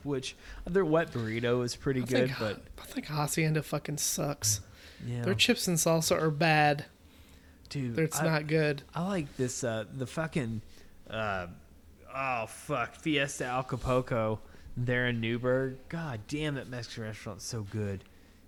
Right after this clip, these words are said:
Speaker 1: Fuck me.
Speaker 2: Acapulco's good, yeah.
Speaker 1: Fuck.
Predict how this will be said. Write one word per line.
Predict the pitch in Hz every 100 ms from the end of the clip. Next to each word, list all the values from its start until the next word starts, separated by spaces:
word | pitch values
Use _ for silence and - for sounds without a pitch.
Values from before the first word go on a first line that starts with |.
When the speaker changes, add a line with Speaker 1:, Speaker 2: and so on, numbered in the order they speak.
| - -
Speaker 1:
Fuck | - 165 143 127
me. | 120 113 98 92 - - - - -
Speaker 2:
Acapulco's | 170 165 147 156 156 143
good, | - 147 151
yeah. | 147 151 - - -
Speaker 1:
Fuck. | - - - - - -